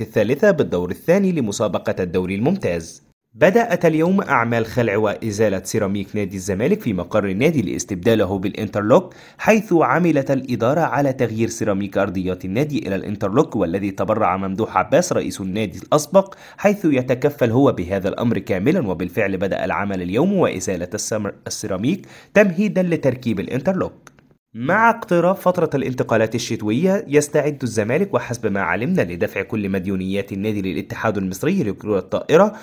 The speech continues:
حتى يت-، حتى يتمكن من قيد لاعبين جدد في الفترة الحالية، وتبلغ المديونيات حداشر مليون جنيه.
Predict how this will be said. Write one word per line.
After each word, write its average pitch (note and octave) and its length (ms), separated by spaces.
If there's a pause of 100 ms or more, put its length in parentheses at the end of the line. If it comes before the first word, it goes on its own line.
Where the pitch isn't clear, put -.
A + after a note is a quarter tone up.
(140)
حتى G#3 360
يت-، - 260
حتى D#3+ 400
يتمكن A#2+ 560
من A#2+ 100
قيد A2+ 280
لاعبين F#2+ 500
جدد E3 280
في C#3 100
الفترة G#2+ 420
الحالية، G2+ 420
وتبلغ F#2+ 440
المديونيات F#2+ 760
حداشر F#2 460
مليون F2 320
جنيه. B2 380